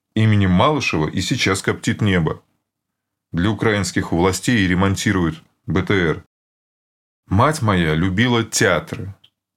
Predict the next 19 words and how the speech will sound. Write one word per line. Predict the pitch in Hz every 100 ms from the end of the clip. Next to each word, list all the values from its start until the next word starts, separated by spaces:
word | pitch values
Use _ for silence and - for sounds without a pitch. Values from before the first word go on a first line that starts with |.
| _ - _ -
а | 95 90
у | 101 101
отца | 101 - 147
было | 110 101
множество | 104 117 110 98 110
знакомых | 95 110 - 110 87
в | -
театральной | - 90 98 90 85
среде. | 80 90 95 82 71 - _ _ _ _ _ -
Однажды | 90 104 123 95 104
мать | 101 113 101
потащила | 113 107 104 - 127 104
меня | 101 101 98
на | 98
представление | 87 98 90 - 101 113 107 90
балета | 92 113 123 90
«Красный | - 107 - 110
маг» | 117 98 80 - _ _ _
Глиера. | 95 95 101 95 82 73 82